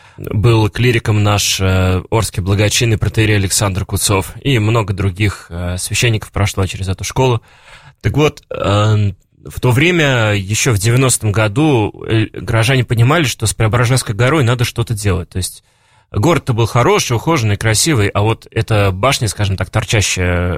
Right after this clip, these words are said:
одиноко. М, много было проектов. Сделать из нее башню с часами, сделать там кафе, сделать, э, какие-то еще, скажем так, места для отдыха.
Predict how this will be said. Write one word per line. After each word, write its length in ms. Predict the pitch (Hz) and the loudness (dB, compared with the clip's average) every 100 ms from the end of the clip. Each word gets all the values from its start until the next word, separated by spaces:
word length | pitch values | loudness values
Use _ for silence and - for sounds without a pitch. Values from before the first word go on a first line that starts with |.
| - | -2
одиноко. 640 | 98 110 110 98 95 87 _ _ _ _ _ - | 0 2 2 0 -4 -8 _ _ _ _ _ -8
М, 560 | 78 87 92 101 104 107 | -2 2 4 4 2 2
много 300 | 123 165 135 | 2 2 2
было 160 | 131 | 0
проектов. 480 | 123 127 127 - 98 | 0 0 0 -2 -8
Сделать 300 | 90 143 151 | -2 0 0
из 100 | 127 | 0
нее 120 | 127 | 0
башню 280 | 107 127 127 | 0 0 0
с 60 | 110 | -2
часами, 480 | 123 - 110 104 | 0 0 0 -2
сделать 380 | 90 85 123 127 | -4 -2 0 0
там 160 | - 120 | 0 -2
кафе, 520 | - 117 - 104 95 - - _ _ - | 0 -2 0 0 0 -4 -20 _ _ -6
сделать, 640 | 90 90 135 139 117 - | -2 0 2 2 2 0
э, 640 | 107 113 110 107 107 101 | 0 2 2 2 2 0
какие-то 800 | - 107 120 - 113 107 101 92 87 87 85 - 57 57 | -4 -4 -4 -2 0 2 2 0 -6 -16 -20 -20 -20 -12
еще, 1080 | 50 101 127 - 147 123 107 95 92 90 87 87 57 65 64 | -4 0 0 2 2 4 2 2 0 -4 -8 -18 _ -20 -20
скажем 360 | - 107 95 | -4 -2 0
так, 240 | 92 101 - | 0 -2 0
места 460 | 117 120 127 107 | 2 2 2 0
для 260 | 92 98 104 | 0 0 0
отдыха. 480 | 160 139 113 101 | 0 0 -2 -2